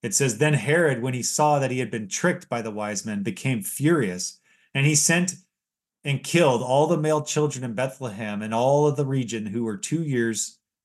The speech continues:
old or under, according to the time that he had spo-, ascertained from the wise men. Then was fulfilled what was spoken by the prophet Jeremiah. A voice was heard in Ramah,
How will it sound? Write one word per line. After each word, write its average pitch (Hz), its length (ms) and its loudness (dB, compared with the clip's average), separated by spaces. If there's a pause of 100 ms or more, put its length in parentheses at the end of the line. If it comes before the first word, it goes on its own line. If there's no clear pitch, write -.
(140)
old 120 340 -2
or 107 140 -2
under, 113 400 -6 (460)
according 175 380 4
to 185 120 8
the 180 60 0
time 135 280 0
that 123 120 -6
he 127 80 -2
had 127 80 -4
spo-, 143 420 -2
ascertained 127 880 -4
from 117 140 -8
the 113 80 -8
wise 113 360 -4
men. 95 140 -14 (960)
Then 156 360 0
was 156 180 4
fulfilled 139 720 -2 (280)
what 120 120 -6
was 117 160 2
spoken 147 480 0
by 107 140 -2
the 104 80 -8
prophet 117 340 -4
Jeremiah. 107 640 -4 (120)
A 117 80 -6
voice 139 460 2
was 113 160 -4
heard 131 300 -2
in 107 100 -6
Ramah, 107 540 -4